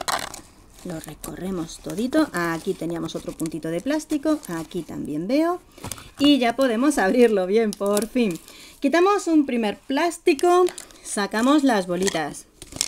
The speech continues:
Aquí tenemos una y dos. Vamos a bajarlo un poquito. Así lo vemos.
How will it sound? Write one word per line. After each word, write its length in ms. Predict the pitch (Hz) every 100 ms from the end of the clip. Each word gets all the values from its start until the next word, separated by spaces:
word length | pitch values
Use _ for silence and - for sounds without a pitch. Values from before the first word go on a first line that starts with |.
| - -
Aquí 260 | 175 185 190
tenemos 640 | 170 180 233 311 349 - - -
una 440 | 233 302 370 381 - -
y 140 | 196 196
dos. 180 | 170 160
Vamos 280 | 190 165
a 60 | 151
bajarlo 540 | 151 - 165 214 359 -
un 60 | -
poquito. 420 | - - - 285 208
Así 400 | 170 160 - 202
lo 120 | 165
vemos. 500 | 170 254 370 440